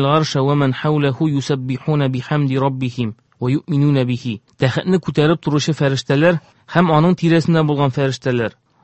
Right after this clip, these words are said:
Раббыларын мактап зурлыйлар һәм иман китергән кешеләр өчен дуга кылалар. "Әй Раббыбыз, шушы иман китергән бәндәләреңнең гөнаһларын гафу итсәң иде, аларга рәхимлегеңне күрсәтсәң иде", диләр. Менә шушы иң зур мәхлукны, иң зур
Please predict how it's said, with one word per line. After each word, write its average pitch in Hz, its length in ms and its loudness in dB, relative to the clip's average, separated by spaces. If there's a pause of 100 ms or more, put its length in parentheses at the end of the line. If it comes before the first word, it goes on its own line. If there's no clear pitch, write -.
Раббыларын 151 640 2
мактап 139 380 0
зурлыйлар 131 640 0 (260)
һәм 170 240 2
иман 165 280 2
китергән 160 460 0
кешеләр 151 380 2
өчен 175 320 0 (260)
дуга 131 300 2
кылалар. 123 460 -2 (120)
"Әй 156 160 2
Раббыбыз, 143 600 -2 (300)
шушы 151 480 -2
иман 151 260 0
китергән 139 480 -2
бәндәләреңнең 139 840 0 (320)
гөнаһларын 135 580 0
гафу 123 260 0
итсәң 143 340 -2
иде, 135 300 0
аларга 127 380 0
рәхимлегеңне 127 640 0
күрсәтсәң - 500 -6
иде", 127 220 -4
диләр. 107 320 -6 (340)
Менә 123 140 -6
шушы 151 240 -6
иң 175 280 0
зур 151 200 2
мәхлукны, 143 680 0 (140)
иң 151 160 0
зур 143 280 -2